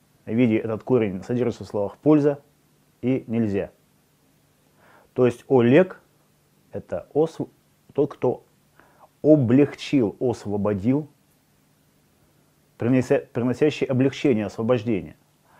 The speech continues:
Э, «олегчите» был такой глагол в древнерусском языке. Как раз в значениях облегчить, освободить,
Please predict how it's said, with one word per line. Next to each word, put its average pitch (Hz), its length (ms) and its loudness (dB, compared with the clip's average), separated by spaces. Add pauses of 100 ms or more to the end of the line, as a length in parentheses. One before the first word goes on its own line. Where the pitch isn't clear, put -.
(880)
Э, 113 440 2 (2500)
«олегчите» 151 640 4
был 120 220 2
такой 98 280 -4
глагол 95 440 -2 (840)
в 95 80 -12
древнерусском 92 640 -8
языке. 82 360 -18 (520)
Как 110 160 -8
раз 120 180 0
в - 80 -18
значениях 101 580 -8 (100)
облегчить, 120 580 -2
освободить, 107 640 -4